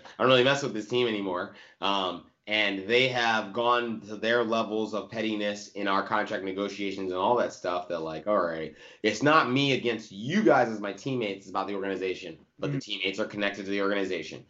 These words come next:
Speaker 1: They don't have the opportunity to be, like, the number one draft pick, big guy who LeBron is expecting to be on his team kind of person. So.
Speaker 2: Mm-hmm. Yeah, yeah, yeah.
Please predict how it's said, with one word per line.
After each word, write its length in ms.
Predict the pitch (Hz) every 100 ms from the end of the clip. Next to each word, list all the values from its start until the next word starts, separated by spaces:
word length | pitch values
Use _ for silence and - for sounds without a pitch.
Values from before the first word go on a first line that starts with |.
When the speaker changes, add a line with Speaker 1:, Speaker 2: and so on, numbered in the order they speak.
| _
Speaker 1:
They 140 | 92 110
don't 160 | 113
have 220 | 117 127
the 80 | 113
opportunity 340 | 95 90 104 95
to 20 |
be, 140 | 92 90
like, 240 | 80 80 - - -
the 160 | 95
number 340 | 104 113 113 107
one 280 | 113 110 104
draft 420 | 104 104 104 -
pick, 380 | 113 95 - _ _ -
big 180 | 113 110
guy 240 | 113 107
who 140 | 107 101
LeBron 440 | 98 104 110 104
is 120 | 95
expecting 420 | 95 - 110 107
to 80 | 95
be 140 | 90 92
on 100 | 90
his 100 | -
team 360 | 110 101 90
kind 220 | 90 85
of 100 | 78
person. 420 | 95 87 - - 135
So. 80 |
Speaker 2:
Mm-hmm. 580 | 135 123 110 _ _ 147
Yeah, 240 | 135 123 113
yeah, 280 | 120 113
yeah. 160 | 110 107